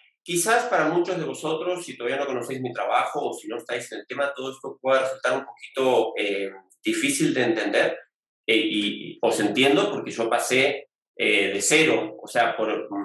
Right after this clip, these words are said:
yo pasé de cero, ¿vale? Por aquí. Entonces,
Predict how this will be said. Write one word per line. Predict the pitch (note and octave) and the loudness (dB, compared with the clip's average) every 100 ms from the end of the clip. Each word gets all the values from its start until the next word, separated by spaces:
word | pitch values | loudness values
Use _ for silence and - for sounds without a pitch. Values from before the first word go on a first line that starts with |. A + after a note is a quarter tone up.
| F2 | -6
yo | A#2+ | -6
pasé | - - C3+ D3 - - | -4 0 2 2 0 -6
de | - | -8
cero, | A2+ - - - - | -4 -2 -4 -6 0
¿vale? | - - - | 0 0 0
Por | A2 | 0
aquí. | - A2+ - _ _ - - - - | 0 -4 -10 _ _ -20 -20 -18 -4
Entonces, | - E3+ E3+ F#3+ - - | 0 4 6 6 2 -2